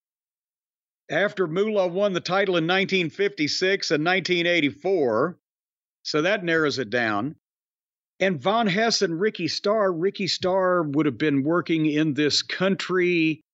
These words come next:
and in main events and with Von Hess. Uh, God damn it.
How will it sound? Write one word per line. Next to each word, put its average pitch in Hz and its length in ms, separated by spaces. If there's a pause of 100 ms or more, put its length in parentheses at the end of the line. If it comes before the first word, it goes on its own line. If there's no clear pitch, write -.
(500)
and 160 260
in 143 240
main 165 220
events 165 1040 (100)
and 147 760 (760)
with 147 260
Von 156 300
Hess. - 1120 (160)
Uh, 175 840 (1080)
God 135 440
damn 202 300
it. - 340